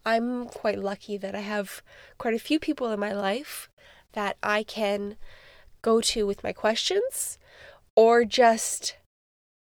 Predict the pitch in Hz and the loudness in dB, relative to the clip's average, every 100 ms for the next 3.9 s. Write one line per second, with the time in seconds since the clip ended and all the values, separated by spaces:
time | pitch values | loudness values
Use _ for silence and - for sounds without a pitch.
0 | _ _ _ - 214 214 285 247 208 202 | _ _ _ -4 -2 0 2 4 4 4
1 | 208 - - 320 370 233 - 208 - - | -2 -4 -6 -4 -2 -4 -10 -10 -10 -10
2 | - _ _ _ _ _ _ _ _ _ | -14 _ _ _ _ _ _ _ _ _
3 | _ _ _ - 269 302 330 311 | _ _ _ -14 -2 2 4 4